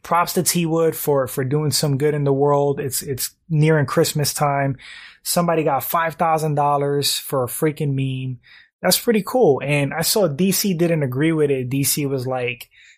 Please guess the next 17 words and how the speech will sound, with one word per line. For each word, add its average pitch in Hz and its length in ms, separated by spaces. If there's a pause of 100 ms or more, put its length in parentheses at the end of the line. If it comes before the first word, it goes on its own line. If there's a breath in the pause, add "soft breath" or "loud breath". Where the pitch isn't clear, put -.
(680 loud breath)
you 143 100
know, 131 240
b-, 147 540
pretty 220 240
much 202 160
saying 175 240
it's 156 160
embarrassing, 139 800
T 147 200
Wood 139 240
making 131 260
fun 143 220
of 135 80
himself. 127 520
And 151 80
I'm 165 100
like, 156 300